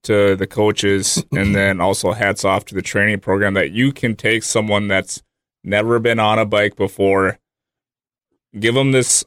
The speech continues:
Speaker 1: essentially crash course, and then they are essentially, I guess it's kind of, you know, give or take with some,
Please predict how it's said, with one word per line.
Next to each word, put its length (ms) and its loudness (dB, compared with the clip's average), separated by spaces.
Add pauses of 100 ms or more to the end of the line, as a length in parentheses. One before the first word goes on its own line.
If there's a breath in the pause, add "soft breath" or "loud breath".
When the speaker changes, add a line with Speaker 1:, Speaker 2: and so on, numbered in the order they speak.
Speaker 1:
essentially 500 -2
crash 440 0
course, 440 -2 (440)
and 240 0
then 460 0 (1700)
they 240 2
are 140 2
essentially, 640 0
I 60 2
guess 280 0
it's 280 -10 (140)
kind 160 -4
of, 200 -6
you 80 -12
know, 200 -12 (180)
give 160 2
or 60 2
take 300 -2
with 100 -2
some, 300 -2